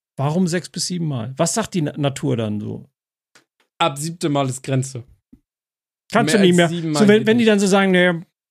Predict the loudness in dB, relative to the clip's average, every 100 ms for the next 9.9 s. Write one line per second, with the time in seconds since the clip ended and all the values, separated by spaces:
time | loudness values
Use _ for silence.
0 | -12 -6 2 2 4 2 2 2 0 0
1 | -10 _ _ _ _ _ _ _ _ _
2 | _ _ _ _ _ _ _ _ _ _
3 | _ _ _ -10 -6 -8 -8 _ -10 -6
4 | -6 -8 _ _ _ _ -6 -4 -4 -2
5 | 2 6 6 4 -2 _ -20 -18 -20 _
6 | 0 4 6 6 4 0 -10 _ -20 -2
7 | 2 4 6 4 2 -4 _ _ -6 -6
8 | -6 _ _ _ -12 -12 _ _ _ -10
9 | -4 -2 -2 0 0 4 4 4 2